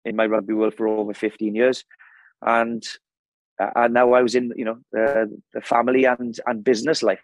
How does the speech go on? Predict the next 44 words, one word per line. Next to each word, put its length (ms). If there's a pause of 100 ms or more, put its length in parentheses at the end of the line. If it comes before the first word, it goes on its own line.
(140)
which 180
is 160 (460)
chalk 280
and 100
cheese, 260
of 100
course. 420
So, 220 (960)
I, 60 (280)
um, 220 (120)
yeah, 140
it 240
was 120
very 160
difficult 380
for 120
her, 180
and, 240 (240)
and, 220
and 160
straight 340
away, 400 (640)
you 60
know, 180
I 60
think 400
I 40
was 100
in 160
the 60
house 200
for 140
about 180
three 160
or 60
four 260
days 260
after 220
retiring, 640 (640)
and 120
she 180
was 100
like, 160
"Shane, 240